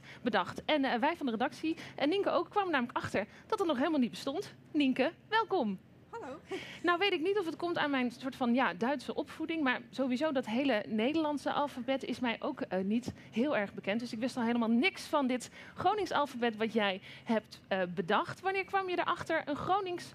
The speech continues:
Speaker 1: alfabet? Dat bestaat nog helemaal niet.
Speaker 2: Eh, ja, ik was, eh, ik ben aan het werk in de bibliotheek hier in de provincie Groningen, in Appingedam en in Loppersum. En daar nam ik afscheid in Loppersum.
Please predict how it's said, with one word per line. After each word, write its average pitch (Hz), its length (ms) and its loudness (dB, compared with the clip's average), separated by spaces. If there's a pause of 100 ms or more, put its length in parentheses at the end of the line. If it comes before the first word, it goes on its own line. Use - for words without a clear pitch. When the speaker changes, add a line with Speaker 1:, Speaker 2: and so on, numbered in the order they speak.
Speaker 1:
alfabet? 269 640 -2
Dat 277 120 -2
bestaat 285 320 -2
nog 320 100 -4
helemaal 254 240 2
niet. 175 240 -4 (440)
Speaker 2:
Eh, 320 340 -8
ja, 311 160 -6
ik 277 160 -8
was, 339 180 -8
eh, 302 80 -8 (400)
ik 254 140 -12
ben 269 180 -8
aan 262 100 -10
het 220 100 -18
werk 247 260 -6
in 240 80 -10
de 220 80 -10
bibliotheek 214 600 -8
hier 262 140 -8
in 240 80 -6
de 233 60 -8
provincie 247 360 -10
Groningen, 285 480 -6
in 233 100 -8
Appingedam 254 520 -4
en 262 140 -6
in 262 80 -2
Loppersum. 262 400 -4 (100)
En 240 140 -10
daar 240 180 -4
nam 233 120 -8
ik 233 80 -12
afscheid 311 460 -10
in 302 80 -10
Loppersum. 277 380 -10